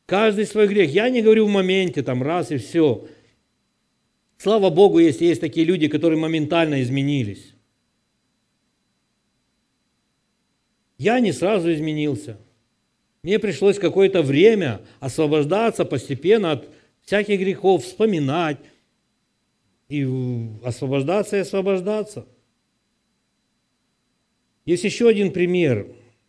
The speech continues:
Моисей. Послание к евреям, одиннадцатая глава, двадцать четвёртый, двадцать шестой стих. «Верою Моисей, придя в возраст,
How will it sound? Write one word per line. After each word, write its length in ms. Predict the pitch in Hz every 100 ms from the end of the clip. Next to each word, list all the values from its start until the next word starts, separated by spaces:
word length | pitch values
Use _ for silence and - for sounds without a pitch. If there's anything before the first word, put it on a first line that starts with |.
| _ _ -
Моисей. 800 | 143 160 156 196 170 104 85 - _ _ _ _ _ _ _ _ _ _
Послание 480 | 131 175 190 180 143
к 60 |
евреям, 640 | 160 156 180 131 143 180 - _ _ -
одиннадцатая 480 | 131 165 170 117 147
глава, 300 | 165 175 147
двадцать 260 | 151 147
четвёртый, 300 | - 165 143
двадцать 260 | 139 143 -
шестой 300 | 135 147 135
стих. 320 | - 131 107 - - _ _ _ _ _ _ _ _ _ _ _ _ _ _ _
«Верою 440 | 123 185 233 208 175
Моисей, 480 | 175 165 - 190
придя 380 | 135 151 147 147
в 80 | 139
возраст, 460 | 170 196 151 117